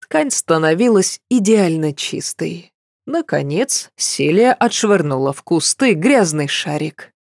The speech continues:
"Вот и все". И я недоверчиво оглядела китель, отряхнула совершенно чистые штаны, понюхала рукав, ткань пахла шерстью,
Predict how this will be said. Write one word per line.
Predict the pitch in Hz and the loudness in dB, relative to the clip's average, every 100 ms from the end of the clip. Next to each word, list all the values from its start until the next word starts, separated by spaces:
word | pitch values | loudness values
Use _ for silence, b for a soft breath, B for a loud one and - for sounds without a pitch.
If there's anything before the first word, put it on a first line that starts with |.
| _ | _
"Вот | 339 359 349 - | 2 4 2 2
и | 160 | -2
все". | - - 156 165 - _ _ _ _ _ | -2 0 0 0 -8 _ _ _ _ _
И | 151 | -2
я | 147 147 165 226 | 0 0 0 2
недоверчиво | 170 151 151 147 143 - 170 165 | 2 2 2 2 0 -4 -2 -2
оглядела | - 247 214 226 180 170 196 240 | 0 0 2 2 2 2 2 0
китель, | - - 151 - 160 151 - _ - | -2 -4 -4 0 0 0 -8 _ -6
отряхнула | 208 - 170 - - 170 240 156 | -6 -2 -2 -2 -2 0 2 2
совершенно | 143 - 175 160 - - 277 233 165 | 0 0 2 2 0 0 2 2 0
чистые | - 285 269 - 285 277 | 0 0 0 0 2 2
штаны, | - 302 339 269 156 143 _ _ - | 0 2 4 4 2 -2 _ _ -6
понюхала | 139 151 202 - 139 139 | -4 0 0 2 2 0
рукав, | 139 - 254 262 - _ _ | -2 0 0 0 -8 _ _
ткань | _ - 240 185 - | _ 0 2 0 -2
пахла | 240 233 240 262 | 0 0 0 0
шерстью, | - - 320 - - - 147 - | -2 2 2 2 -2 0 -2 -2